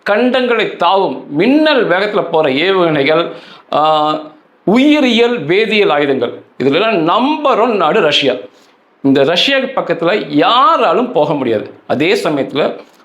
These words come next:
இராணுவ வீரர்கள் வரும்போது, இராணுவ வீரர்கள், துணை இராணுவ வீரர்கள், ஆ, ரிசர்வ் இராணுவ வீரர்கள், தன்னார்வ, தன்னார்வ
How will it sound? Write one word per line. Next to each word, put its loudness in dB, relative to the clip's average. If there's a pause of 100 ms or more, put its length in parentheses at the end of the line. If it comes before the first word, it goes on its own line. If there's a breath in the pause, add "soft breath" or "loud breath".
இராணுவ 2
வீரர்கள் 0
வரும்போது, -2 (140)
இராணுவ 2
வீரர்கள், 0 (140)
துணை 2
இராணுவ 0
வீரர்கள், 0 (420 loud breath)
ஆ, 0
ரிசர்வ் 0 (200)
இராணுவ 0
வீரர்கள், 0 (140)
தன்னார்வ, 2 (280)
தன்னார்வ 0